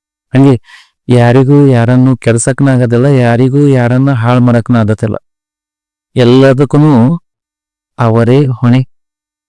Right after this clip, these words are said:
ಯಾವ ವ್ಯಕ್ತಿ ಕಷ್ಟದಲ್ಲಿದ್ದಾನಂದ್ರ ಆ ಕಷ್ಟಕ್ಕೆ ಆ ವ್ಯಕ್ತಿನೇ ಹೊಣೆ. ಯಾವ ವ್ಯಕ್ತಿ ಸುಖದಲ್ಲಿದ್ದಾನಂದ್ರ ಆ ಸುಖದಲ್ಲಿರೋದಕ್ಕೆ ಆ ವ್ಯಕ್ತಿನೇ ಹೊಣೆ. ಇದ್ರಕ್ಕಿಂತಲೂ ಮಿಗಿಲಾದದ್ದು ಇನ್ನೊಂದು ಸತ್ಯ ಅದ,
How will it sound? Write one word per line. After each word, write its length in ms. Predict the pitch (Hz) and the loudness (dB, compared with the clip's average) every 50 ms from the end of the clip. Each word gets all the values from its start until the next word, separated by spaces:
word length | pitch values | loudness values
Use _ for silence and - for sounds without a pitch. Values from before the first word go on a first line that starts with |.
| _ _ _ _ _ _ _ _ _ _ _ _ _ _ _ _ _ _ _ _ _ _ _ _ - | _ _ _ _ _ _ _ _ _ _ _ _ _ _ _ _ _ _ _ _ _ _ _ _ -4
ಯಾವ 360 | 127 123 117 113 123 131 139 | -2 0 2 2 2 2 2
ವ್ಯಕ್ತಿ 480 | 135 123 117 131 127 - _ - 170 160 | 2 2 0 -2 -2 -4 _ -4 -2 -2
ಕಷ್ಟದಲ್ಲಿದ್ದಾನಂದ್ರ 960 | - - 143 135 - - 135 147 143 139 139 131 131 131 131 139 143 143 143 | 0 -2 -4 -2 -4 -2 -2 0 0 0 0 0 0 0 0 2 0 0 0
ಆ 100 | 135 131 | -2 -4
ಕಷ್ಟಕ್ಕೆ 500 | - - 120 - - - 139 - - - - | -4 -6 -6 -6 -6 -8 -8 -8 -10 -8 -4
ಆ 120 | 123 123 | -4 -2
ವ್ಯಕ್ತಿನೇ 560 | 123 113 120 120 - - 139 131 131 143 156 160 | -2 -2 -4 -6 -6 -4 -2 0 0 2 2 0
ಹೊಣೆ. 380 | 143 131 127 120 107 101 113 123 _ _ _ _ _ _ _ _ _ _ _ _ _ _ _ _ _ _ _ - | 2 2 2 0 0 0 -2 -6 _ _ _ _ _ _ _ _ _ _ _ _ _ _ _ _ _ _ _ -2
ಯಾವ 160 | 135 131 131 | 0 0 2
ವ್ಯಕ್ತಿ 580 | 131 131 131 131 135 131 - _ - 165 156 | 2 2 2 2 0 -2 -4 _ -2 -2 0
ಸುಖದಲ್ಲಿದ್ದಾನಂದ್ರ 880 | 139 - - 131 - 143 - 147 143 139 135 123 131 131 135 139 143 143 | -2 -2 -4 -4 -4 -2 -2 0 0 0 0 0 0 0 0 0 0 0
ಆ 300 | 135 131 127 127 135 - | 0 -2 -2 -2 -4 -4
ಸುಖದಲ್ಲಿರೋದಕ್ಕೆ 1040 | 151 - - 123 - 135 123 131 127 123 131 127 120 127 127 143 135 - - 135 131 - - | -6 -8 -8 -6 -4 -2 -2 0 0 2 0 0 0 0 -2 -2 -4 -4 -6 -8 -8 -6 -4
ಆ 80 | 127 123 | -4 -2
ವ್ಯಕ್ತಿನೇ 480 | 113 117 120 - - 131 127 135 135 | -2 -2 -4 -4 -2 -2 0 2 2
ಹೊಣೆ. 320 | 139 110 117 117 117 107 104 147 160 - _ _ _ _ _ _ _ _ _ _ _ _ _ _ - | 2 0 0 0 0 0 0 -2 -4 -6 _ _ _ _ _ _ _ _ _ _ _ _ _ _ -4
ಇದ್ರಕ್ಕಿಂತಲೂ 640 | 135 117 120 131 127 - - 139 139 127 143 147 143 | -2 0 0 0 -2 0 0 0 0 0 0 0 2
ಮಿಗಿಲಾದದ್ದು 680 | 135 127 127 120 123 131 131 131 127 131 123 117 120 123 | 2 2 2 2 0 0 0 0 0 0 0 0 0 0
ಇನ್ನೊಂದು 400 | 120 131 123 123 123 127 117 120 | 0 0 0 0 0 0 0 -2
ಸತ್ಯ 480 | - - - 110 - _ - 120 117 | -2 -4 -6 -8 -8 _ -4 -2 -2
ಅದ, 100 | 113 107 | -2 -2